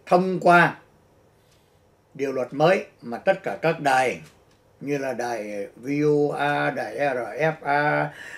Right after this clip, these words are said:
R F I ở bên này đều nhao nhao nhao lên phản đối. Đó là luật, luật an ninh mạng. Tôi mới đưa lên trên thiên hạ sự chấm wordpress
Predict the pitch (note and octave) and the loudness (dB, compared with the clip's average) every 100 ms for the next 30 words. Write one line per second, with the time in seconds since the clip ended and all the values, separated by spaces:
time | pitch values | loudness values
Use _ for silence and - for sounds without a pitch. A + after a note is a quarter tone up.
0 | - C#3+ C#3+ B2+ C#3 E3 - D#3 D#3 B2 | -2 0 2 2 0 0 2 2 4 2
1 | A2+ C#3+ D3 C3 G2+ F2+ _ _ _ _ | 2 2 2 -2 -4 -8 _ _ _ _
2 | _ _ _ _ - C3 C3+ C#3+ C#3+ E3 | _ _ _ _ -12 -4 2 4 4 6
3 | F#3 F#3 F3 F3 F3 E3+ E3+ D3+ A2+ A#2 | 6 6 4 6 6 6 4 2 -4 2
4 | D3+ F#3 - _ _ _ _ _ _ _ | 4 4 0 _ _ _ _ _ _ _
5 | _ _ _ _ _ F3+ D3+ E3 D3 C#3 | _ _ _ _ _ -4 2 4 4 2
6 | C3+ - - C3+ C3 - _ _ _ _ | -2 -4 -6 -4 -4 -6 _ _ _ _
7 | _ _ _ _ - F3 F3+ F3+ F3 E3 | _ _ _ _ 2 4 6 4 2 4
8 | D3+ - - _ _ _ _ _ _ _ | 0 0 -14 _ _ _ _ _ _ _
9 | _ _ _ _ _ _ _ _ _ _ | _ _ _ _ _ _ _ _ _ _
10 | _ _ D#3+ E3+ E3 E3 F#3 F3+ E3+ D#3+ | _ _ 8 8 8 6 8 8 10 8
11 | D#3 D#3+ D3+ D3+ D3 C#3+ E3 D3 C#3 C#3+ | 6 4 2 2 -4 2 4 4 2 -2
12 | C#3 A#2+ - D3+ E3 D3+ B2 D3+ | -4 -4 -4 0 2 0 0 -2